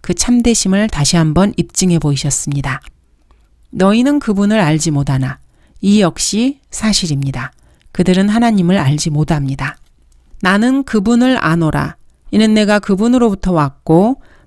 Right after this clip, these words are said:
또 그분께서 나를 보내셨음이라고 하시더라." 이 말씀은 모두 다 참된 말씀입니다.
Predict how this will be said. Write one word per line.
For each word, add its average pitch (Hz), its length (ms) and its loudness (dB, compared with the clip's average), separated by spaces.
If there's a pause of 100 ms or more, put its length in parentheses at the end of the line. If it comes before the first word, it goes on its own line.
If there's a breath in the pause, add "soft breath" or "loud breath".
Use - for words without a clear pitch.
또 190 140 2
그분께서 233 680 0
나를 175 360 2
보내셨음이라고 175 1300 2
하시더라." - 580 -6 (960)
이 247 120 2
말씀은 233 440 0
모두 185 300 0
다 175 240 2
참된 285 440 2
말씀입니다. 151 840 -2